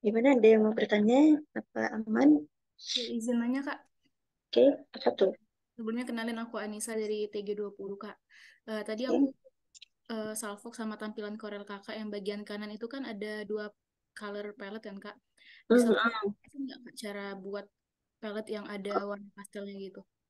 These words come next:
Speaker 1: Oh, itu ada, ya. Tim ya kamu ya? Tipunya lucu deh. Mana ya? Sabar, dia agak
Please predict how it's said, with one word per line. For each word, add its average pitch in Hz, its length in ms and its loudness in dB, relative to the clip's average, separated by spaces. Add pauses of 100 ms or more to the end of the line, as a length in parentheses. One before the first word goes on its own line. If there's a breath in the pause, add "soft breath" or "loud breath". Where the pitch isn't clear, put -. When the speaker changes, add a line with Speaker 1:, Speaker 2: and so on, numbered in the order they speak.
(580)
Speaker 1:
Oh, 240 560 8
itu 214 400 8
ada, 220 400 8 (320)
ya. 190 400 2 (1900)
Tim 233 160 8
ya 202 160 6
kamu 190 240 -4
ya? 185 80 -10 (1700)
Tipunya 233 560 0
lucu 208 240 -4 (100)
deh. 190 140 0 (2250)
Mana 240 200 4 (140)
ya? 226 80 6 (220)
Sabar, 202 300 4 (260)
dia 208 480 4
agak 202 200 4